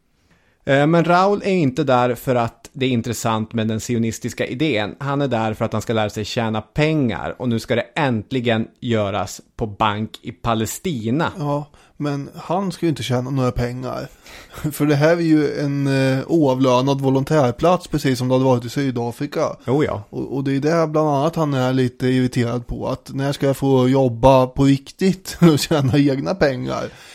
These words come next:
Speaker 2: Det är ju, det är typiskt pryoarbete han råkar ut för här också.
Speaker 1: Just det, och det är den här grejen att, eh, om man har för lång utbildning, det påverkar ju ens livstidsinkomst.
Speaker 2: Ja,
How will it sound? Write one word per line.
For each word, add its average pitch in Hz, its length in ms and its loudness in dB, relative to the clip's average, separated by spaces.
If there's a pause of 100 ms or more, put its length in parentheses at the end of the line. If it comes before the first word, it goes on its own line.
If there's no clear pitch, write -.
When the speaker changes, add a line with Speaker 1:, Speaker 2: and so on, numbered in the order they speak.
(140)
Speaker 2:
Det 143 140 -4
är 160 60 4
ju, 147 300 4 (400)
det 147 100 2
är 160 60 8
typiskt 139 520 4
pryoarbete 127 920 4
han 208 120 2
råkar 170 220 2
ut 127 200 2
för 120 160 2
här 117 200 2
också. 123 540 0 (280)
Speaker 1:
Just 143 240 -4
det, - 80 -6
och 120 120 -4
det 135 60 2
är 131 40 4
den 135 160 2
här 135 100 0
grejen 123 400 2
att, 113 280 -6
eh, 110 220 2
om 135 100 -2
man 127 140 0
har 123 100 2
för - 120 -4
lång 139 340 2
utbildning, 131 800 -2
det 117 100 -4
påverkar 127 580 2
ju 110 120 0
ens 107 280 -6
livstidsinkomst. 120 1400 -4 (260)
Speaker 2:
Ja, 131 220 -6